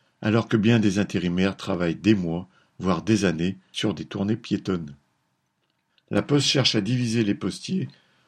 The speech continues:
entre ceux qui sont encore fonctionnaires, ceux qui sont en contrat à durée indéterminée,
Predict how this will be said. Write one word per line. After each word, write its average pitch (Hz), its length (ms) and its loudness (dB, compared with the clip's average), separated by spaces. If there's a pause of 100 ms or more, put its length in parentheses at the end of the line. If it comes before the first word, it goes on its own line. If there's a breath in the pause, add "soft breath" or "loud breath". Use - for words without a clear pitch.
entre 120 260 0
ceux 151 180 2
qui 113 140 -4
sont 104 240 0
encore 92 260 0
fonctionnaires, 95 640 -2 (540 soft breath)
ceux 160 200 8
qui 151 120 -4
sont 120 280 0
en 101 60 2
contrat 104 460 0
à 95 60 2
durée 90 380 0
indéterminée, 90 760 -2